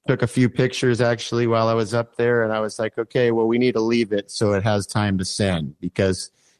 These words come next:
when you send a message on an iPhone, you really only have a few, like, maybe two or three minutes before it says "not delivered."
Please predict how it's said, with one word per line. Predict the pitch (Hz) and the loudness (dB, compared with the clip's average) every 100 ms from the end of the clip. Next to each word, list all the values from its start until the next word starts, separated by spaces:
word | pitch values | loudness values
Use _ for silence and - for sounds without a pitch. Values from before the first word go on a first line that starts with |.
| - | -6
when | - 123 | 2 4
you | 113 | 4
send | - 151 147 | 2 2 4
a | |
message | 127 123 - 107 | 2 2 0 0
on | 110 | 0
an | 104 | 2
iPhone, | 104 101 - 101 95 | 2 0 0 0 2
you | 98 | 2
really | 101 101 98 | 2 4 4
only | 95 92 | 2 2
have | 90 95 85 | 0 0 -2
a | |
few, | 85 98 98 90 92 - | -4 0 4 4 2 0
like, | 95 90 - | 0 0 2
maybe | 98 92 90 | 2 2 2
two | - 98 | 2 4
or | 90 | 4
three | - 98 | 2 2
minutes | 87 85 82 - | 4 2 -2 -2
before | 87 - 90 | -2 0 0
it | - | 0
says | - 85 | 0 0
"not | 90 85 73 | 2 0 -2
delivered." | 85 85 73 71 | -6 -6 -6 -8